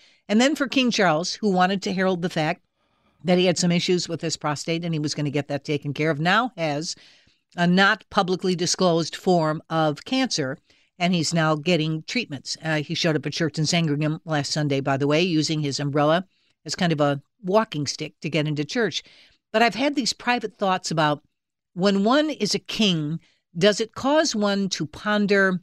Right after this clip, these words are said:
their own mortality? I mean, is there the sense that somehow being royalty, you might miss your appointment with death?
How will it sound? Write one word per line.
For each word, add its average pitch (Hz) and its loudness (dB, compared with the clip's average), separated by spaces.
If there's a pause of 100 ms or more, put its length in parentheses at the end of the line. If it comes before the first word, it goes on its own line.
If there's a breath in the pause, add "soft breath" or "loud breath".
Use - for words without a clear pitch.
(340)
their 180 4
own 185 2
mortality? 170 0
I 160 -4
mean, 208 4
is 277 2
there 294 2
the 214 -6
sense 190 -2
that - -10
somehow 196 0
being 170 0
royalty, 180 2 (720)
you 185 4
might 165 2
miss 190 0
your 214 4
appointment 208 -2
with 185 -2
death? 180 0